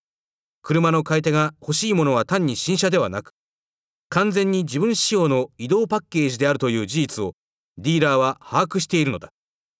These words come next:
買い手は単に利便性や移動性を買うのではない。心地よさや望んでいるライフスタイルも合わせて買うのである。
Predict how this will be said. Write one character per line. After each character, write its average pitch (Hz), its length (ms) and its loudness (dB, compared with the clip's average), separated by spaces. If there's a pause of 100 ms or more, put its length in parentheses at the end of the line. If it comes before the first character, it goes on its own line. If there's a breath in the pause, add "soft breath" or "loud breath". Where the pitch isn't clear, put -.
(640)
買 156 160 2
い - 20 -2
手 151 80 0
は 135 160 2 (340)
単 175 220 2
に 131 120 0
利 107 80 -6
便 160 160 0
性 156 220 0
や 151 260 0
移 110 120 -12
動 180 180 0
性 190 200 0
を 180 100 2
買 170 160 0
う 175 40 2
の 135 100 0
で 139 60 2
は 110 120 0
な 104 100 -4
い。 87 60 -8 (1160)
心 156 240 -2
地 151 140 -2
よ 151 60 2
さ 127 160 0
や 101 140 0 (420)
望 151 220 2
ん 170 60 0
で 165 140 2
い 160 60 2
る 156 180 0 (100)
ラ 160 180 0
イ - 20 0
フ 202 120 -2
ス 170 80 0
タ 196 140 2
イ 175 60 2
ル 160 80 2
も 156 200 2
合 127 100 -4
わ 196 80 2
せ 202 100 0
て 208 120 0
買 135 200 0
う - 20 2
の 131 80 0
で 135 160 2
あ 87 80 -4
る。 - 80 -16